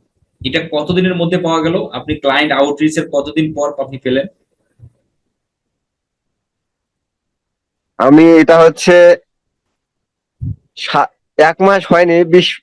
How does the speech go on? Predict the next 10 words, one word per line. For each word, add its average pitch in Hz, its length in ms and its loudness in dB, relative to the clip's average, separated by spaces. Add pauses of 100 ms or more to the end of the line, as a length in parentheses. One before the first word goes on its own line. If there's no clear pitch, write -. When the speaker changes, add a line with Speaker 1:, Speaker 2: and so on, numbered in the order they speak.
Speaker 2:
বিশ 160 280 -2
দিনের 180 260 2
মতো 170 200 0
আমি 160 220 0
আর 156 140 -2
কি 151 480 -2
ইমেইল 160 240 0
করছিলাম। 131 540 -4 (1200)
তো 156 220 6
এই 180 100 4